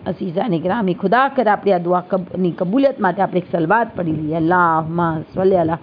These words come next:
મુહમ્મદ વ આલે મુહમ્મદ વચ્ચે ફજમ. કે છે કે હું અલ્લાહથી સવાલ કરું છું, ખુદા અમને આપનું સુખ અને ખુશીના દિવસો દેખાડે અને અમને તથા આપને આપના નાના મુહમ્મદ સલ્લલ્લાહુ અલૈહિ વસલ્લમના સમૂહમાં ભેગા કરે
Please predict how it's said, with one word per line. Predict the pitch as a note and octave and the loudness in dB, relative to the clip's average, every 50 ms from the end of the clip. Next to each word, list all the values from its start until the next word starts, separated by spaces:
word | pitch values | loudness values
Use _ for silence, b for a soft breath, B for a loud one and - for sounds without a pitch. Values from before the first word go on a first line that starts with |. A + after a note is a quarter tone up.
| B B B B B B - | B B B B B B -4
મુહમ્મદ | F#3 F#3+ G3+ F#3+ F#3+ F3+ F3+ G3+ A3 A3+ F#3+ | -2 0 0 0 0 2 2 2 2 0 0
વ | F3+ E3+ | -2 -2
આલે | D#3+ D#3 D3+ D3+ | -2 -2 -4 -4
મુહમ્મદ | D#3+ E3+ D#3+ E3+ D#3 D#3 | -4 -4 -4 -4 -2 -2
વચ્ચે | D#3+ D#3+ - - F#3+ E3 | -4 -4 -6 -8 -8 -8
ફજમ. | D3+ - - - - - - - - - | -8 -10 -12 -12 -12 -12 -12 -12 -6 -6
કે | G3 | -6
છે | F3+ - G#3+ | -6 -4 -2
કે | - A#3+ | 0 2
હું | B3 A#3+ | 4 4
અલ્લાહથી | G#3 G3+ G#3+ A3+ A#3+ A#3+ C#4+ | 4 4 4 2 2 0 -4
સવાલ | - - C4 A3 A#3 A#3+ C4+ D#4+ F4+ - | -2 0 0 2 2 2 2 2 2 2
કરું | - B3+ G#3 F#3 | 2 2 2 2
છું, | F3+ - - - - - F3 - - - B B B B B B B B B - | -2 -4 -8 -8 -8 -10 -14 -14 -16 -18 B B B B B B B B B -2
ખુદા | A3 G#3+ G#3+ | 2 2 2
અમને | G#3 G3+ - - F#3+ G3 F#3+ G3+ G3+ G3+ F#3+ F3+ - - | 2 0 0 0 0 2 2 4 4 2 2 0 -2 0
આપનું | G3 G#3 G#3+ G#3 - G3+ G3 F#3+ | 0 0 0 0 0 0 0 0
સુખ | F3+ - - C4 C#4 C4+ C#4 | 0 0 0 -2 0 2 2
અને | B3+ A#3 A3+ | 2 2 0
ખુશીના | A3 - - A#3 A#3 - C#4+ D#4+ D#4 D#4 D4+ | -2 -2 -2 -2 0 0 0 0 0 0 0
દિવસો | A#3+ G#3 F#3+ F#3+ F#3 - F#3 | 0 0 0 0 -2 -2 0
દેખાડે | F3+ F3 E3+ - E3+ F#2+ F#2 - - G3 F#3 - B B B B B B B | 0 0 -2 -2 -8 -10 -10 -10 -12 -14 -14 -16 B B B B B B B
અને | - G#3+ A#3+ | -2 0 2
અમને | A3+ G#3+ G3+ G#3+ A#3+ C#4 | 2 2 2 2 2 2
તથા | - C#4 B3+ B3+ B3+ | 2 2 0 2 2
આપને | G#3+ G3+ F#3+ F#3+ F#3+ F#3 G3 G3 F3+ E3+ E3+ E3 D3 - E3+ - - B B B B - | 0 0 0 -2 -2 0 0 2 2 2 0 -4 -6 -8 -14 -16 -18 B B B B -6
આપના | - - F#3 - - G3 F3+ | -4 -4 -4 -2 0 0 2
નાના | F3 F#3 F3+ F3 F3 F3 E3+ | 2 2 2 2 2 0 0
મુહમ્મદ | E3+ F3 F3 F3+ F3 F3 E3+ | 0 0 0 0 0 0 -2
સલ્લલ્લાહુ | E3+ - F3 F3 F3+ F3 E3+ F3 F3 E3+ E3+ | -2 -2 0 2 2 2 2 2 2 0 0
અલૈહિ | E3+ E3 F3 E3+ | 0 0 0 0
વસલ્લમના | F3+ F3 - F#3 G3+ G3+ G3 F#3+ | -2 -2 0 0 2 2 0 0
સમૂહમાં | - - - G#3 B3 D4 E4+ D#4 C#4+ A#3 | -2 -2 2 4 4 4 4 4 2 2
ભેગા | A3+ A3 E3+ F3+ E3+ | 2 0 0 0 -2
કરે | E3+ - F3+ E3+ E3 D#3+ F3+ E3 | -4 -4 -6 -6 -4 -4 -6 -8